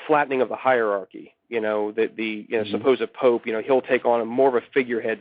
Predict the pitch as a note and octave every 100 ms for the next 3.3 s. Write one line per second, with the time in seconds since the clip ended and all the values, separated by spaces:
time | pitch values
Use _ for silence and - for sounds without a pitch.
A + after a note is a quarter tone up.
0 | - - A#2 A2 G2+ - A2+ A#2 A#2 A#2+
1 | C3+ A#2+ - - A#2+ A2+ A#2+ A#2 - A2+
2 | G#2+ G#2 A#2 A#2 G#2 A2 G#2 - B2 G#2+
3 | F#2+ C#3 A#2+